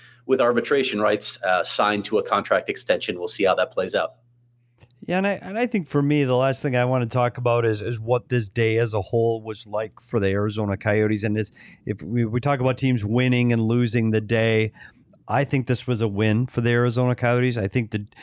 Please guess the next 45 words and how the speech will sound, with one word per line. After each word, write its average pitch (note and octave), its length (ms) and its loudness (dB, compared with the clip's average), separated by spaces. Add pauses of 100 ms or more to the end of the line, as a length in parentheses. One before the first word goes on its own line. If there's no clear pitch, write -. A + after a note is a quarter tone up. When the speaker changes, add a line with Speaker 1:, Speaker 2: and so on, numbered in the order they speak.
(160)
Speaker 2:
the A#2+ 80 0
draft C3+ 400 0
picks, D3+ 300 -2
they A2+ 140 2
had G#2+ 120 0
just B2 240 -2
as A#2+ 60 0
many A#2 220 2
going A2 340 2
out A2 280 0
as G#2+ 140 -2
they A#2 140 0
did G#2 200 -2
going B2+ 260 0
in. A2 260 -6
So, - 180 -2
the, F#2+ 140 -8 (300)
you G2+ 60 -2
know, G2 240 4 (120)
the A2 100 -2
varying A2 480 0
rounds G#2 560 0
and G#2 180 -2
years, A2+ 600 0 (280)
but - 120 -6
they D#3 60 2
had, C#3+ 440 -4 (440)
they C#3+ 120 2
kept - 260 0
the D3+ 80 2
cupboards C3+ 340 0
full B2+ 220 2
of A2 100 0
draft F#2 360 2
picks. - 300 -6 (420)
More D#3 140 2
importantly, C#3+ 460 -2
what C3 200 0
they A2 120 2
did G#2 240 0
is G2+ 140 -2
they A2 100 0
brought A#2+ 400 0
in A2+ 220 0
some - 720 -4